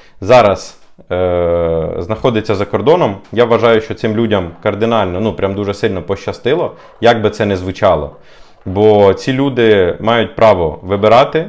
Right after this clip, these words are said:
і мають право, е, самі робити вибір,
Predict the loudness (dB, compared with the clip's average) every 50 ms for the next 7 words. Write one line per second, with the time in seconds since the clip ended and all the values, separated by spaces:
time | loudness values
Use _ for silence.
0 | -8 -12 -8 -4 -2 -2 -2 -2 -4 -2 0 2 2 2 4 2 2 4 2 2
1 | 0 -2 -6 -14 -20 -20 -20 -20 _ -4 -2 0 2 2 0 0 -2 -2 -2 0
2 | 0 0 0 -2 -6 -10 -10 -4 -2 0 2 2 2 2 2 2 2 2 2 0
3 | -2 -4